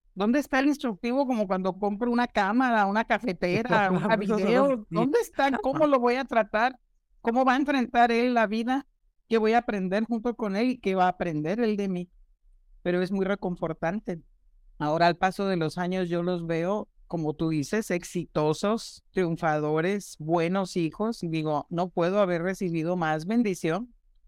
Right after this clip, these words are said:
Speaker 1: Son, son, este, un, un premio, una recompensa, y sí, ciertamente es un camino difícil. A mí me ha gustado
Speaker 2: ¿Cómo
Speaker 1: siempre
Speaker 2: fue,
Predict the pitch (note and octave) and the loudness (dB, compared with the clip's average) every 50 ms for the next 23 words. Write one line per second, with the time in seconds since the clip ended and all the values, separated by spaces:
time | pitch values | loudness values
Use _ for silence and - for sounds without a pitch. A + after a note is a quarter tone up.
0 | - _ _ _ _ _ _ _ _ _ _ - - _ - - - F3+ E3 E3 | -20 _ _ _ _ _ _ _ _ _ _ -20 -20 _ -14 -6 -4 -2 -2 -2
1 | F3 F#3+ F#3+ F#3+ F3 D#3 C#3 C#3 - - - _ - - _ _ - - - F#3+ | 0 0 0 0 0 -2 -4 -8 -14 -20 -20 _ -20 -20 _ _ -18 -8 -2 -2
2 | F3+ F3+ F#3 G3 G3 F3 E3 - - - E3+ - G#3 G3+ G3 F#3 G3+ _ _ _ | 0 0 0 -2 -2 -2 -4 -4 -4 -6 -6 -4 -4 -6 -6 -6 -10 _ _ _
3 | - G#3 G3+ - G#3+ F#3+ F3+ F#3 G3 A3+ C4 C4+ C4 - _ _ _ _ - - | -10 -8 -4 0 0 0 2 2 0 0 0 -2 -4 -8 _ _ _ _ -20 -20
4 | _ _ - - _ _ _ _ - G3+ G3+ G#3+ G#3+ G#3+ G#3 F#3+ G3 G3 F3 E3 | _ _ -20 -20 _ _ _ _ -4 -2 0 2 2 2 2 0 0 0 -2 -2
5 | E3 E3 F#3+ F3 F3 F#3+ F#3 - A#3+ A#3+ A#3 - _ - - F#3+ F#3 F3+ F3+ F3 | -2 -2 -2 -2 -2 -2 -4 -2 -2 -2 -2 -2 _ -12 -8 -4 -2 -2 -2 -2
6 | E3 E3 D#3 - - F#3 G#3+ G3 - A3+ G#3+ G3 - A3 G#3+ G3+ G3 F#3+ F#3 - | -2 -4 -4 -6 -6 -6 -6 -2 -2 -2 -2 0 0 0 0 0 0 -2 -2 -2
7 | G3 F#3 - G3+ F#3 F3+ - F#3+ F#3 F#3 F3 F3 F3 F3+ F#3 F#3 F3+ E3+ E3 D3 | -4 -4 -4 -6 -6 -2 -2 -2 0 0 0 0 0 0 0 0 0 0 0 -2
8 | D3+ D3 - E3 E3+ F3 - A3 A3+ C4 B3+ _ _ _ _ _ _ _ _ _ | -4 -4 -4 -4 -6 -4 -4 -4 -4 -4 -4 _ _ _ _ _ _ _ _ _
9 | _ _ _ _ _ _ _ _ _ - - F#3+ G3+ G#3+ A3+ B3 B3 A#3+ B3 - | _ _ _ _ _ _ _ _ _ -8 -4 -2 0 2 2 4 2 2 0 2
10 | C#4+ D4 D#4 F4 E4+ B3 A#3 D#4+ D#4+ E4 E4 E4 E4 E4 E4 D4+ A#3+ - | 4 6 6 6 4 4 2 2 2 4 4 4 6 6 6 4 2 0